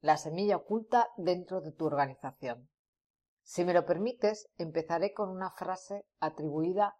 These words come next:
a Amancio Ortega, y dice así: "El crecimiento constante es el mejor mecanismo de supervivencia".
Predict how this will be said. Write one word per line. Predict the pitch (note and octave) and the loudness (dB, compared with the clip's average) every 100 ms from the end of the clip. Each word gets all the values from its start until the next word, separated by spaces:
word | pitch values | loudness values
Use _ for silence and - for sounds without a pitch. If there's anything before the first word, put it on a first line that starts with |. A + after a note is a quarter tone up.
| - | -4
a | D3+ C#3 - - | 0 0 -2 -8
Amancio | - D#3 F#3+ F#3 - G3+ - | -2 -2 -2 -8 -6 -6 -4
Ortega, | D3+ - C#3 A#2+ B2 _ _ - | -8 -6 -8 -8 -14 _ _ -8
y | A3+ | -2
dice | B3 B3+ | -2 0
así: | A3+ - A#2+ _ _ _ _ _ _ _ _ _ - | -2 -4 -14 _ _ _ _ _ _ _ _ _ 2
"El | F#3+ F#3+ | 4 4
crecimiento | G3+ G3+ G3+ G3 B3 C#4 A3 G3 | 2 2 0 0 0 0 0 2
constante | F3 D3+ - G#3 A3+ - C4 _ - | 2 0 0 0 0 -2 -4 _ -6
es | F#3+ A3 | -4 0
el | G#3+ F#3+ | 0 0
mejor | F3 E3 - A3 A#3+ - | -4 -10 -8 -2 -2 -4
mecanismo | E3+ E3+ D#3 D#3 E3 E3 E3 | -12 -4 -4 -4 -8 -10 -8
de | D3+ | -8
supervivencia". | D3 C#3+ C#3 C3+ C3 A#2+ - A#2 | -8 -6 -4 -4 -6 -10 -14 -20